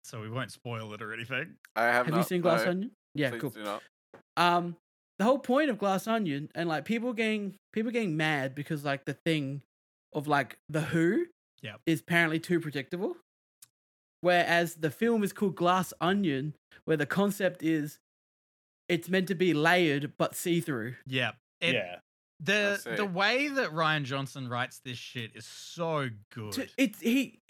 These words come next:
Speaker 3: people get ma-, pe-, I watched this with a group of people recently,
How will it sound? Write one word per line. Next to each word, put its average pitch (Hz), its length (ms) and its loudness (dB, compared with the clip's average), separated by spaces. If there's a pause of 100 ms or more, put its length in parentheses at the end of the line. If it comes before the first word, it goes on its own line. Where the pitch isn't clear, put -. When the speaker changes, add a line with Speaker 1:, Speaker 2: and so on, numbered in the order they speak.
Speaker 3:
people 277 320 0
get 254 160 -2
ma-, 202 140 0 (100)
pe-, 240 300 -2
I 202 100 2
watched 226 360 0
this 208 200 0
with 190 80 0
a 170 60 0
group 180 180 0
of 165 80 -10
people 185 280 0
recently, 147 520 -4